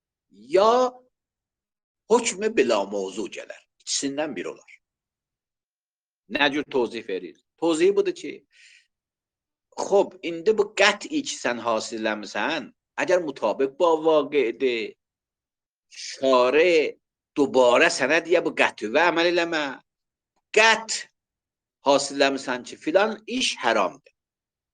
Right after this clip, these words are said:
Şari dubara sənə deyir ki, qət'i və əməl eləmə. Yəni, haram deyil. Xob, burada ictimai ziddeyn gələr. Bi etibar zidd hökm, do ta hökm mütəzad, qəblə, e, keçmişdə oxuduq da, e,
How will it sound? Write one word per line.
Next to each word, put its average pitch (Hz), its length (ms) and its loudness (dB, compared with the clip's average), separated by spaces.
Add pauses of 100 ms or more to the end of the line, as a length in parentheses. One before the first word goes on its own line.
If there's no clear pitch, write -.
(100)
Şari 196 400 4
dubara 196 400 4
sənə 202 240 0
deyir 208 160 -8
ki, 202 120 -12
qət'i 160 360 0
və 240 120 4
əməl 135 200 2
eləmə. 76 360 -4
Yəni, 123 200 -4
haram 131 320 2
deyil. 90 240 -4 (640)
Xob, 107 120 -4
burada 101 260 -2
ictimai 127 460 -4
ziddeyn 170 640 -2
gələr. 95 320 -2 (240)
Bi 131 160 2
etibar 117 580 -2
zidd 120 460 -2 (440)
hökm, 143 520 -2 (500)
do 160 80 2
ta 131 300 -2
hökm 110 400 -4
mütəzad, 117 720 0 (720)
qəblə, 117 420 0
e, 107 160 -2 (160)
keçmişdə 104 500 -4
oxuduq 165 320 -2
da, 175 220 -6 (640)
e, 92 100 -2